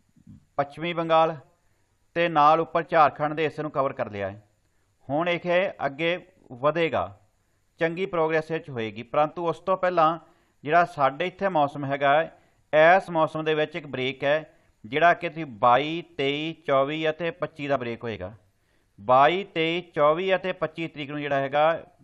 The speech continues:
ਕਿਤੇ ਜਗ੍ਹਾ ਬੱਦਲ ਆ ਸਕਦੇ ਆ। ਜ਼ਿਆਦਾਤਰ ਏਰੀਆ 'ਚ ਮੌਸਮ ਖੁਸ਼ਕ ਰਹੇਗਾ। ਜਿਹੜੇ ਵੀਰ ਮੂੰਗੀ ਨੂੰ ਵੱਢਣਾ ਚਾਹੁੰਦੇ ਆ, ਜਿਹੜੇ ਵੀਰ ਮੱਕੀ ਸੁਕਾਉਣੀ ਚਾਹੁੰਦੇ ਆ, ਆਹ ਚਾਰ ਪੰਜ ਦਿਨਾਂ ਦਾ ਆਪਦਾ ਉਪਯੋਗ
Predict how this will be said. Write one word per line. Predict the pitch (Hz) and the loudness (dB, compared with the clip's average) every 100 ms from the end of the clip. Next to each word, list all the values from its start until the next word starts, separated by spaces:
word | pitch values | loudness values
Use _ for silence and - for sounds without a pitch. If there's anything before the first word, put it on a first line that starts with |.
| _ | _
ਕਿਤੇ | 143 165 165 | -12 -8 -6
ਜਗ੍ਹਾ | 160 165 | 0 0
ਬੱਦਲ | 127 117 139 | 0 0 2
ਆ | 123 | 2
ਸਕਦੇ | 120 123 123 151 | 0 -10 -8 -8
ਆ। | 170 196 _ _ _ _ _ _ _ _ _ _ _ | -8 -12 _ _ _ _ _ _ _ _ _ _ _
ਜ਼ਿਆਦਾਤਰ | 104 139 160 175 | 2 4 4 2
ਏਰੀਆ | 175 170 | -4 -4
'ਚ | 165 | -4
ਮੌਸਮ | 156 151 156 | -2 -2 -2
ਖੁਸ਼ਕ | - 131 - | -8 -8 -4
ਰਹੇਗਾ। | 139 147 165 165 180 - _ _ _ | -4 -2 -2 -2 -2 -8 _ _ _
ਜਿਹੜੇ | 92 135 160 202 | -12 -4 0 0
ਵੀਰ | 202 175 180 180 185 190 - _ | 0 -2 2 4 4 0 -14 _
ਮੂੰਗੀ | - 139 147 151 170 | -14 -8 -6 -6 -6
ਨੂੰ | 170 165 | -4 -4
ਵੱਢਣਾ | 165 180 | -2 -2
ਚਾਹੁੰਦੇ | 170 160 170 165 | -2 -4 -4 -2
ਆ, | 165 - _ _ - | -4 -6 _ _ -20
ਜਿਹੜੇ | 104 143 165 185 | -12 -6 2 2
ਵੀਰ | 190 175 | 2 -2
ਮੱਕੀ | 156 - 160 | -4 -4 -12
ਸੁਕਾਉਣੀ | - 160 165 | -6 -4 -4
ਚਾਹੁੰਦੇ | 165 170 170 | -6 -6 -2
ਆ, | 170 170 - | -2 -2 0
ਆਹ | 147 165 - | 0 0 2
ਚਾਰ | 147 147 147 | 6 6 4
ਪੰਜ | - 156 | -2 -2
ਦਿਨਾਂ | 151 151 | -2 2
ਦਾ | 151 | 2
ਆਪਦਾ | 147 147 | 4 0
ਉਪਯੋਗ | 143 131 127 135 | 0 -6 -6 -6